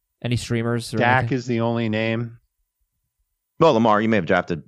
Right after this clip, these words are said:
Speaker 3: Watson and Lamar Jackson and been
Speaker 2: Yeah,
Speaker 3: struggling with
Speaker 2: sure.
Speaker 3: that decision on a weekly basis.
Speaker 1: Okay.
Speaker 2: And I'll start Mahomes over him too, but
Speaker 3: Yep.
Speaker 2: that's in the exact same. No one had Lam-, Patrick and Deshaun.
Speaker 1: Okay. So most, you're gonna start Deshaun Watson, who's had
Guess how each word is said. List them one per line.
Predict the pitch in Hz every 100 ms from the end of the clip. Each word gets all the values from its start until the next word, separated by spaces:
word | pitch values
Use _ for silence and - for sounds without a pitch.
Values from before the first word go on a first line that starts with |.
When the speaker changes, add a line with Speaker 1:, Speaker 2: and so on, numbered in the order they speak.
| -
Speaker 3:
Watson | 82 82 80
and | 78
Lamar | 73 76 73
Jackson | 76 78 78
and | 73 73 - -
been | - 73 69 -
Speaker 2:
Yeah, | 170 202 147
Speaker 3:
struggling | 147 98 78 80
with | 76
Speaker 2:
sure. | 95
Speaker 3:
that | 71 -
decision | 76 80 71 73
on | 73
a |
weekly | 73 71
basis. | 76 80 - _ _
Speaker 1:
Okay. | 117 107
Speaker 2:
And | 139 135
I'll | 139
start | - 127 101
Mahomes | 90 107 120 107
over | 95 90
him | 87
too, | - 87
but | 82
Speaker 3:
Yep. | 113
Speaker 2:
that's | - -
in | 92
the |
exact | 85 82 80 -
same. | 78 78 78 _ _ _ _ _ _
No | 135 143
one | 120
had | 104 92
Lam-, | 90 - -
Patrick | 98 80 92 87
and | 80
Deshaun. | 73 - - - _ _ _ -
Speaker 1:
Okay. | - 87 _ _ _ _ _
So | - 135 123 120 120 - _ _
most, | 151 151 -
you're | 147
gonna | 139
start | - 120 110 -
Deshaun | - 117 120 110 107 -
Watson, | 113 107 - 123
who's |
had | - 226